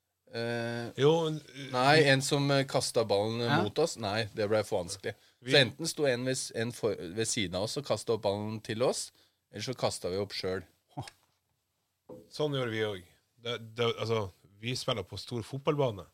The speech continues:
Speaker 1: Mm.
Speaker 2: Men vi, vi bruk-, vi bruker oppkaster, ikke motkaster.
Speaker 3: Ja.
Speaker 1: Mm.
Speaker 2: Og vi har også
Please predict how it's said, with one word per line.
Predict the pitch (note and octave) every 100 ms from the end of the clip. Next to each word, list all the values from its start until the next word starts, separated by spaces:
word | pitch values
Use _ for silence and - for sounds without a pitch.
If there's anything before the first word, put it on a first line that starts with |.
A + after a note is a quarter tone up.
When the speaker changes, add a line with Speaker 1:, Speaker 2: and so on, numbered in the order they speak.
| _
Speaker 1:
Mm. | G#2 G#2 _ _ _ _
Speaker 2:
Men | A#2 A#2
vi, | A2+ A#2+ B2
vi | A#2+ B2
bruk-, | B2+ C3 A2+
vi | C3
bruker | C3+ C3+ C3+ A2
oppkaster, | - - C3+ - - E2 - -
ikke | A2 C3+ A2 G2+
motkaster. | G2+ G2+ G#2 - B2 - - - -
Speaker 3:
Ja. | C3 G#2
Speaker 1:
Mm. | G#2+ E2+ G2 _ _ _ _ _ _ _ _ _ _ _ _ _ _ _
Speaker 2:
Og | B2+ A#2+
vi | A2+ B2
har | A#2
også | B2 A#2 A#2 A#2 A2+ A2 G#2+ G#2+ G#2+ G#2+ G#2 G#2 G2